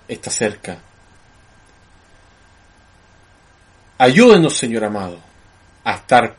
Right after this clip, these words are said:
preparados, porque esa es la palabra clave del día de hoy, preparados, para que cuando usted venga por nosotros,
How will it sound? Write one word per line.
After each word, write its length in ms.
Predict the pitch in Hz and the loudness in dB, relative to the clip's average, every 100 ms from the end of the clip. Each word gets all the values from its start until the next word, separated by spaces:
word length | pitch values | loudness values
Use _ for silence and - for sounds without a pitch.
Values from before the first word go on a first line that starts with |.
| _ _ - | _ _ -6
preparados, 920 | 117 107 101 95 104 101 82 - - - _ _ _ _ _ _ _ _ | -2 0 0 0 2 2 -4 -16 -20 -20 _ _ _ _ _ _ _ _
porque 440 | - 98 - 110 131 | -10 -10 -4 0 0
esa 420 | 135 - 131 - - | 0 -6 -8 -10 -10
es 440 | 107 101 - - - _ - | -8 -6 -10 -14 -20 _ -14
la 100 | 98 | -8
palabra 440 | 101 104 101 98 | -4 -2 -2 -6
clave 320 | - 107 101 98 | -6 -4 -4 -6
del 220 | 92 90 | -10 -12
día 200 | 95 90 | -10 -10
de 180 | 90 92 | -8 -8
hoy, 200 | 90 90 _ _ _ - _ _ _ - | -8 -12 _ _ _ -20 _ _ _ -10
preparados, 880 | 101 95 90 92 90 87 - - - _ _ _ _ _ - | -8 -8 -6 -6 -6 -10 -18 -20 -20 _ _ _ _ _ -10
para 180 | 98 92 | -8 -8
que 140 | 95 | -8
cuando 320 | 104 98 90 | -8 -8 -8
usted 340 | - - 107 101 | -16 -6 -6 -2
venga 360 | 110 110 104 | -2 -2 -6
por 180 | 104 101 | -8 -10
nosotros, 800 | 95 - 117 - 92 92 - | -10 -8 -8 -8 -12 -18 -20